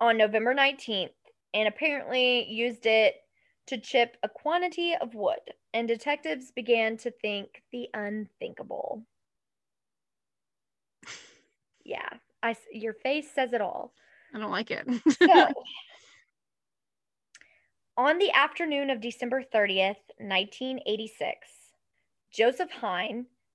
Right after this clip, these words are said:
Speaker 1: the utility man from Southbury who was plowing snow on River Road during a storm,
Speaker 2: Okay. That saw,
Speaker 1: reported to,
Speaker 2: that saw the
Speaker 1: yep.
Speaker 2: guy with the wood chipper.
Speaker 1: He reported to detectives what he saw on November nineteenth. So it's December
Speaker 2: Wait, so
Speaker 1: thirtieth.
Speaker 2: I was gonna say, so he,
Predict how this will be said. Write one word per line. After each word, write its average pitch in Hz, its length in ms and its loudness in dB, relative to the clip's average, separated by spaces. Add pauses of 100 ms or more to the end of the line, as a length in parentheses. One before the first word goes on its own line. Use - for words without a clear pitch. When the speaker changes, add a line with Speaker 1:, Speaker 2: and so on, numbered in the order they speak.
(160)
Speaker 1:
the 214 80 -10
utility 240 600 -2
man 202 600 -2
from 262 180 -8
Southbury 190 680 0
who 208 80 -6
was 202 180 -6
plowing 220 360 0
snow 202 440 -2
on 196 160 -6
River 208 260 0
Road 185 340 4
during 190 280 2
a 214 40 -4
storm, 202 600 -4 (260)
Speaker 2:
Okay. 214 400 0 (440)
That 254 240 4
saw, 226 120 4
Speaker 1:
reported 269 340 2
to, - 60 -14
Speaker 2:
that 208 200 4
saw 233 200 6
the 226 100 4
Speaker 1:
yep. 220 80 6
Speaker 2:
guy 208 120 8
with 226 140 2
the 285 60 4
wood 208 180 4
chipper. 196 360 0 (600)
Speaker 1:
He 285 180 0
reported 269 580 0
to 330 100 -10
detectives 226 720 -2 (460)
what 214 240 2
he 269 180 -8
saw 214 540 0
on 202 120 -6
November 190 400 -4
nineteenth. - 540 -8 (580)
So 262 180 8
it's 262 180 6
December 277 440 -4
Speaker 2:
Wait, 440 120 8
so - 20 12
Speaker 1:
thirtieth. 226 440 6
Speaker 2:
I 311 100 8
was 381 180 4
gonna 359 120 4
say, 359 100 4
so - 20 6
he, 330 260 4